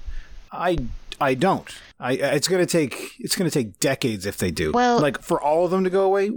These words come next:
Speaker 1: I'm, I'm thinking decades.
Speaker 2: Well,
Speaker 1: I, I mean,
Speaker 2: and
Speaker 1: I'm just a guy with a podcast,
Speaker 2: and,
Speaker 1: but
Speaker 2: and I can't remember when, and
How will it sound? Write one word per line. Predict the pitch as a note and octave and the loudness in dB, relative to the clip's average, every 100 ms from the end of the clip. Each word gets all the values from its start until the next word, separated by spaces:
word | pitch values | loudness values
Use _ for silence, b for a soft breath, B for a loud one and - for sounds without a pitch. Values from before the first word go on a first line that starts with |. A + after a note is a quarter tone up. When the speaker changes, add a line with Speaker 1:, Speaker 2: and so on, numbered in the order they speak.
| - | 0
Speaker 1:
I'm, | E3+ E3+ | 0 2
I'm | E3 D#3 | 0 2
thinking | D#3+ A2+ | 0 0
decades. | F2+ D#2+ - E2 | -2 -4 -8 -2
Speaker 2:
Well, | C4+ C4 B3+ | 2 2 2
Speaker 1:
I, | C3+ | 2
I | C3 C#3+ | 4 6
mean, | A3+ | 6
Speaker 2:
and | C#3 | 6
Speaker 1:
I'm | C3 | 4
just | B2+ B2+ | 2 0
a | |
guy | A#2+ A2 | 2 2
with | |
a | F2+ | 2
podcast, | A#2+ G#2+ E2+ E2+ - | 0 0 0 0 2
Speaker 2:
and, | A3+ - | 0 0
Speaker 1:
but | A3+ | -2
Speaker 2:
and | A3 | 0
I | A3 | 0
can't | - B3+ B3+ | 0 0 0
remember | C4 C4 A#3 G#3+ G3+ | 0 0 2 0 0
when, | F3+ F3 D#3 D3 D3 - - | 0 2 2 -2 -6 -10 -6
and | - D#3+ D3+ | 0 0 0